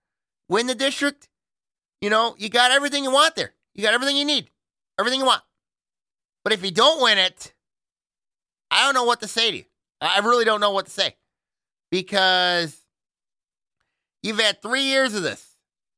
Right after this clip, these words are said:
You've had, you had two years you were the top seed in your district,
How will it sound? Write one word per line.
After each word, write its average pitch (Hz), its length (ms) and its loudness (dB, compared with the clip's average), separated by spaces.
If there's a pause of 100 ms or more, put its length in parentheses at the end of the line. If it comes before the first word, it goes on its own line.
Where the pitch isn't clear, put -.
(380)
You've 214 200 -6
had, 208 280 0 (540)
you 220 100 6
had 190 300 0 (180)
two 294 220 2
years 269 360 2
you 247 60 2
were 233 140 4
the 185 60 -6
top 240 280 4
seed 247 220 -6
in 233 60 -2
your 226 100 0
district, 208 580 -2